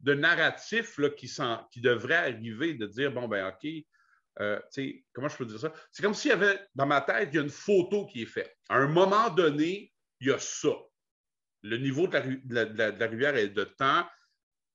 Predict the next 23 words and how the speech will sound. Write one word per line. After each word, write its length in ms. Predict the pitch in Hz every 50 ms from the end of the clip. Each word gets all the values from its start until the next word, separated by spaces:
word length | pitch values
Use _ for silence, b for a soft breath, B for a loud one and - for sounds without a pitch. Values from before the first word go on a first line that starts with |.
| _ _ _ _ _ _
puis 240 | 131 131 135 127 135
cette 260 | - - 139 113 -
photo-là 920 | - - 185 190 190 190 - 170 143 135 131 123 131 135 139 151 170 170 160 131
me 180 | 127 139 120
donne 400 | 117 110 131 135 143 147 147 - -
un 160 | 117 113 113 110
portrait 720 | - - 123 110 - - - 120 117 127 131 135 139 139
de 360 | 123 113 117 113 120 120 117 -
la 300 | 120 113 113 120 120 120
situation. 840 | - - - 117 110 - - - 117 104 101 98 - - 117 101 82 - B B B B B B B B B _ -
Mais 140 | 123 202 -
de 100 | 320 294
l'autre 220 | 277 269 208 -
côté, 600 | - 208 180 160 135 - 233 240 131 - - _ _ _ _ _ _ _ _ - - _ _ _ _
on 60 | 110
dit 140 | 127 127 -
que 80 | - 160
la 120 | 139 135
quantité 500 | - - 247 262 - - - - 254 254
de 120 | 202 196 151
précipitations 920 | - - 147 143 - - - - - - 151 127 123 - - 220 220 214 - - _ -
influe 760 | 254 269 262 247 - - - - 233 233 233 247 240 220 160
directement. 840 | 131 117 143 139 131 127 127 - - 135 120 120 135 139 131 117